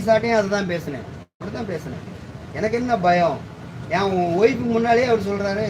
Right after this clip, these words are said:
சின்ன படங்கள் எடுக்கிறவங்களாம் தற்கொலை பண்றத தவிர வேற வழி இல்ல. அப்ப சின்ன பட தயாரிப்பாளர்கள் வரக்கூடாதுன்னு சொல்றாரு. பெரிய பட்ஜெட் பண்ணணும்னா ஹீரோக்கள் டேட் கொடுக்கணும், ஹீரோக்கள் டேட் கொடுக்கணும்னா ஒரு ஹீரோ,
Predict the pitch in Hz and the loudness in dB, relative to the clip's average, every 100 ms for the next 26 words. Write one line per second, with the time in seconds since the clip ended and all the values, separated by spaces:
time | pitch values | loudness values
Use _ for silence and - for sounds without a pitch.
0 | 190 180 226 240 208 196 185 180 180 180 | -4 -2 -2 0 -2 -2 -2 -2 -4 -4
1 | 175 202 175 165 180 214 180 165 156 175 | -4 -4 -2 -2 0 -2 -2 -4 -2 -2
2 | 180 151 135 165 180 143 135 120 - - | -2 -2 -2 -2 -2 -2 -4 -4 -8 -10
3 | - - - 143 165 160 151 131 - 180 | -10 -12 -10 -8 -4 0 0 0 -2 2
4 | 226 226 220 196 202 214 208 208 214 233 | 4 4 4 4 0 0 0 0 0 0
5 | 208 220 226 226 240 208 196 185 160 - | 0 2 4 2 2 -2 -2 0 -2 -4
6 | - - - 220 269 233 226 214 202 208 | -8 -6 4 4 4 2 0 -2 -2 0
7 | 208 208 262 233 240 233 214 185 220 190 | 0 0 -2 0 2 2 2 2 0 0
8 | 196 170 156 170 247 233 214 - 220 202 | -4 -4 -4 -2 0 2 0 0 -2 0
9 | 202 196 220 233 202 190 240 220 | -2 -2 0 0 0 0 0 0